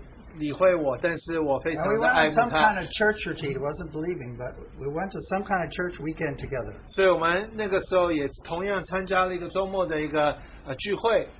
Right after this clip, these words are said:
Speaker 2: Well, this is what happened.
Speaker 1: 你看发生什么事？
Speaker 2: As I came home on that Sunday,
Speaker 1: 所以那个礼拜天我回家的时候，
Speaker 2: I realized that the entire weekend, everything I did,
Speaker 1: 我发现我那个整个周末我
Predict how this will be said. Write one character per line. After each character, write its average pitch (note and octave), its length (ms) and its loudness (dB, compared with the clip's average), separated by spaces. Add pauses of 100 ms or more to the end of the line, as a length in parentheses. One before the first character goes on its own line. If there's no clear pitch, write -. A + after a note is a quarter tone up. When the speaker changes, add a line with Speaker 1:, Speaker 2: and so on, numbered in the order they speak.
Speaker 2:
Well, E3 120 -4
this A#3+ 140 -2
is C4+ 60 -12
what A3 140 2
happened. G#3 400 -2 (360)
Speaker 1:
你 C#3 140 -8
看 F3+ 320 2 (100)
发 F3 140 4
生 F#3+ 180 -6
什 E3+ 80 -8
么 C3+ 120 -6
事？ C3+ 240 -8
Speaker 2:
As B3 280 2
I B3 140 2
came A3 320 -2
home E3 420 2
on B2 100 -4
that D#3 140 0 (140)
Sunday, C#3+ 320 -2 (380)
Speaker 1:
所 A3 80 2
以 G#3+ 100 2
那 D4 240 0
个 F#3 360 2
礼 C#3+ 120 -4
拜 F3 180 2
天 F3+ 300 -2
我 D3 80 0
回 D#3 220 -2
家 G3+ 180 4
的 F#3+ 120 2
时 C3 120 -10
候， C3+ 160 -4
Speaker 2:
I G#3+ 240 10
realized F3 540 4
that C#3 180 -2
the D3 160 -4
entire A3 1000 0
weekend, C3+ 600 -4 (260)
everything F#3+ 1120 0
I C#3 240 -6
did, B2 440 -6 (340)
Speaker 1:
我 D3+ 100 -4
发 G3+ 220 4
现 G3 240 -2
我 D#3 140 -6
那 B3+ 120 0
个 B3+ 120 4
整 F3 260 -2
个 A#3 120 4
周 B3 220 2
末 G#3+ 160 0
我 C#3 140 0